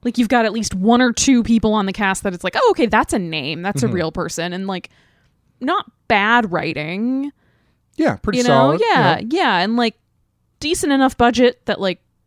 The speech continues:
Speaker 1: things look okay, but not like a blockbuster
Speaker 2: Right,
Speaker 1: movie.
Speaker 2: right.
Speaker 1: Yeah.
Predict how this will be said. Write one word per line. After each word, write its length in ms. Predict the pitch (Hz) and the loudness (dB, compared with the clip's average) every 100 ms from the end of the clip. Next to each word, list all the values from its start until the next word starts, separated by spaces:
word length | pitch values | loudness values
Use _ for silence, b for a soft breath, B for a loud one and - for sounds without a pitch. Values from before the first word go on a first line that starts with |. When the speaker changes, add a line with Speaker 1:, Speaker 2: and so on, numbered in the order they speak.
| _ _ _ - | _ _ _ -8
Speaker 1:
things 320 | - 254 170 | 0 0 0
look 260 | 180 208 339 | 0 0 0
okay, 520 | 330 349 370 415 415 | -2 -2 -2 0 2
but 140 | 262 | 2
not 460 | 226 240 240 214 196 _ | 2 2 2 2 -2 _
like 200 | 208 196 | -6 -4
a 60 | 190 | -2
blockbuster 800 | 160 139 - - - - 113 120 | -2 -4 -6 -10 -10 -10 -8 0
Speaker 2:
Right, 240 | 143 101 | 0 0
Speaker 1:
movie. 300 | 180 110 - | -6 -10 -10
Speaker 2:
right. 200 | 113 110 | -8 -4
Speaker 1:
Yeah. 140 | 196 | -2